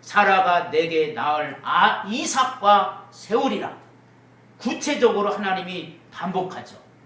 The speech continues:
아브라함에게 주신 언약, 그리고 사라에게 아들을 주겠다는 언약. 아브라함은 땅과 그리고 자녀 후손에 대한 분명한 약속을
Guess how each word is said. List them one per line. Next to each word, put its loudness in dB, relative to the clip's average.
아브라함에게 2
주신 -10
언약, -6
그리고 4
사라에게 2
아들을 0
주겠다는 -4
언약. -10
아브라함은 0
땅과 2
그리고 0
자녀 2
후손에 -4
대한 -4
분명한 -4
약속을 -4